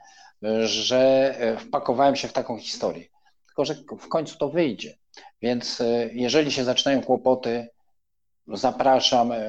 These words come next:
w-, szukajcie pomocy u prawników, którzy się na tym znają, albo szukajcie pomocy wśród najbliższych, którzy być może mogą, będą w stanie, e, was pokierować,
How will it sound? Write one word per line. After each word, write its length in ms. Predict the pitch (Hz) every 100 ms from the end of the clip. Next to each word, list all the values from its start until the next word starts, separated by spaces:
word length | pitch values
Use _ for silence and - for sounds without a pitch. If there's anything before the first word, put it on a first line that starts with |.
| 113 113 113 113 113 113 113 - _ -
w-, 500 | 113 110 113 110 - _ _ _ - -
szukajcie 440 | - 135 135 139
pomocy 400 | 135 127 131 131
u 80 | 120
prawników, 460 | 127 120 131 117
którzy 160 | - 113
się 120 | -
na 100 | 117
tym 180 | 110 110
znają, 340 | 98 101 127 117
albo 220 | 110 120
szukajcie 540 | - 110 107 101 143 143 _ _
pomocy 380 | 113 98 - 127
wśród 260 | 123 113
najbliższych, 760 | 117 107 113 - - - - - - - _
którzy 280 | - 120
być 220 | 117 117 127
może 340 | 131 131 123 113
mogą, 380 | 131 143 139 -
będą 360 | 98 127 135 113
w 60 |
stanie, 500 | - 127 120 120 120 _ _ - - _ _
e, 300 | 101 104 101
was 300 | 98 120 127 -
pokierować, 720 | 113 123 113 107 120 -